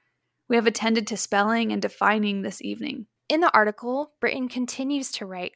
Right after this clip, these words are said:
Speaker 2: quote, "It was not all hard work. Probably spelling bees were common, and such games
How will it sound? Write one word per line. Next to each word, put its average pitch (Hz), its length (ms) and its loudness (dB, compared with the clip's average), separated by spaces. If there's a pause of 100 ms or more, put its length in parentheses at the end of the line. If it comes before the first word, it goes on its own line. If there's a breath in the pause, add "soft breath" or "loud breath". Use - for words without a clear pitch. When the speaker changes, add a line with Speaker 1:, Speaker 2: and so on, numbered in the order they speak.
Speaker 2:
quote, - 400 -4
"It 233 120 -2
was 254 200 -2
not 320 340 0
all 233 300 6
hard 196 400 -2
work. - 420 -12 (380 loud breath)
Probably 349 600 2
spelling 254 500 0
bees 269 260 -4
were 285 100 0
common, 220 520 0
and 214 260 -6
such - 300 -4
games 208 340 -4